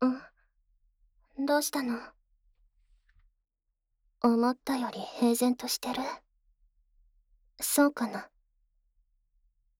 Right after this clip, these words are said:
私、今、すっごくワクワクしちゃってるよ。実際のお部屋、ネットの写真よりももっと良くて、驚いてる。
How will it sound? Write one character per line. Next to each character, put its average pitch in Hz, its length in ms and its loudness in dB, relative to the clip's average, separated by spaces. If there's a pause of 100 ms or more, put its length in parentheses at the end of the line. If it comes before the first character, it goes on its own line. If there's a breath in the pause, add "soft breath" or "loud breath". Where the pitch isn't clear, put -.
(260)
私、 240 440 2 (220)
今、 247 260 4 (1040)
す - 280 2
っ 233 120 2
ご 247 160 4
く - 160 -4 (220)
ワ 240 100 4
ク 269 140 0
ワ 254 120 -2
ク - 140 -10
し - 120 -2
ち - 100 -2
ゃ - 40 2
っ - 20 -20
て - 160 2
る 233 80 0
よ。 - 40 -10 (2250)
実 220 360 2
際 220 100 0
の 214 120 -6
お 220 40 -10
部 - 220 -2
屋、 - 300 -4 (1160)
ネ 240 140 6
ッ - 20 -4
ト 247 160 2
の 247 100 4
写 - 140 -4
真 254 220 2
よ 269 120 4
り 269 100 2
も 208 140 -2
も 214 140 0
っ 247 40 -6
と - 140 0
良 226 140 0
く - 140 -16
て、 - 120 -10 (800)
驚 247 340 4
い 262 40 -4
て - 160 -8
る。 - 60 -6